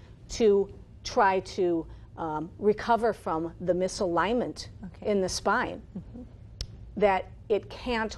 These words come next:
Speaker 1: work how it's supposed to. And so in a child, that nerve gets pinched. All of a sudden, that ear isn't healthy anymore. It do-, it can't function like it normally functions.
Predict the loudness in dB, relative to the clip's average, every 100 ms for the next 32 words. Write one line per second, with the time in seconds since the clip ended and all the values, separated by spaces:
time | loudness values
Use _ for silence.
0 | 0 4 4 4 -4 -12 -6 2 4 2
1 | -2 -2 2 2 0 -8 -10 -16 -18 -18
2 | -18 -12 -8 -2 2 2 0 -4 0 2
3 | 4 2 2 -4 -16 -8 -6 0 0 2
4 | -2 -4 -2 0 0 -6 -10 -14 -16 -16
5 | -18 -18 -20 -20 -20 -20 -8 0 2 2
6 | 0 2 2 2 -4 -6 0 0 0 -2
7 | 2 4 2 0 -8 -4 -2 0 0 0
8 | 0 0 0 2 -2 -4 -10 -16 -18 -20
9 | -10 -2 0 2 2 0 -4 -2 -2 -4
10 | -8 -12 -18 -6 0 0 0 -4 -2 -2
11 | -2 -2 -2 -2 -2 -2 -2 -2 -4 -8
12 | -10